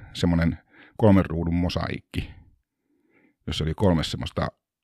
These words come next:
vähän näkyvämpää kohdetta sommiteltu yhdeksi kokonaisuudeksi. Ja siitä on kyllä aikaa. Herra jästäs, kuinka kauan siitä on?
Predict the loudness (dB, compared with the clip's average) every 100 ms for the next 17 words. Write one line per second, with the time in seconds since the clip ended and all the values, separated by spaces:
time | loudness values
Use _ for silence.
0 | _ _ -4 -2 -2 -4 -4 -6 -4 -6
1 | -4 -4 -4 -4 -2 -2 -4 -4 -4 0
2 | -2 -2 -8 -8 -20 -20 _ _ _ _
3 | _ _ _ 0 0 2 0 -2 -4 -2
4 | -2 -2 -12 -18 -20 _ _ -6 -4 -6
5 | _ _ _ _ _ _ _ 0 2 2
6 | 0 -2 0 0 0 -2 -4 -4 -6 -8
7 | -10 -10 -12 -16 -20 -20 _ _ _ _
8 | _ _ _ _ _ _ _ _ _ _
9 | -8 -8 -6 -10 -8 -6 -2 -2 -2 -6
10 | -4 -6 -4 -4